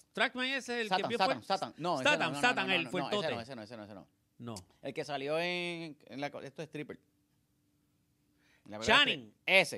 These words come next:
Speaker 2: Channing
Speaker 1: Channing.
Speaker 2: Tatum.
Speaker 1: Oh, diablo, qué rico
Speaker 2: Channing
Speaker 1: está.
Speaker 2: Tatum
Speaker 1: Channing.
Speaker 2: y el gordito. No, es que se llama, no, es el otro.
Speaker 1: Y, o sea, que trabajaste con Channing.
Speaker 2: Eh, o sea, estuve ahí en el mismo set porque yo era standing de Ice Cube.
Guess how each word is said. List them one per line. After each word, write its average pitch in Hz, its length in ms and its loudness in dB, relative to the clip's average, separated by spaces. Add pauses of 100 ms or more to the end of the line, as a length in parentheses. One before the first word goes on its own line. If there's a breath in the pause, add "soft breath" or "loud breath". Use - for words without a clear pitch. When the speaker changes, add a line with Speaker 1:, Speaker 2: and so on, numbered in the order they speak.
(160)
Speaker 2:
Channing - 0 -
Speaker 1:
Channing. 160 280 0
Speaker 2:
Tatum. 135 280 0
Speaker 1:
Oh, - 160 -20
diablo, 95 280 -14
qué 98 80 -16
rico 101 220 -14
Speaker 2:
Channing 143 220 -2
Speaker 1:
está. 151 160 -4
Speaker 2:
Tatum 202 200 -2
Speaker 1:
Channing. 98 380 -6
Speaker 2:
y 131 640 -4
el 117 100 -6
gordito. 120 300 -6
No, 156 220 -6
es 156 60 -10
que 151 80 -12
se 139 60 -12
llama, 104 140 -10
no, 107 160 -10
es 101 60 -8
el 90 60 -12
otro. - 180 -20 (100)
Speaker 1:
Y, 175 80 -2
o 151 60 0
sea, 226 140 0
que 247 100 -4
trabajaste 156 320 -2
con 247 120 -6
Channing. 165 380 -8 (300)
Speaker 2:
Eh, 135 160 -2
o 120 80 -2
sea, 135 140 0
estuve 135 260 0
ahí 170 240 4
en 170 100 -2
el 135 60 0
mismo 143 240 -4
set 208 220 -4
porque 123 160 -8
yo 117 60 -2
era 131 120 -4
standing 165 560 -6
de 113 220 -4
Ice - 160 -10
Cube. 131 200 -4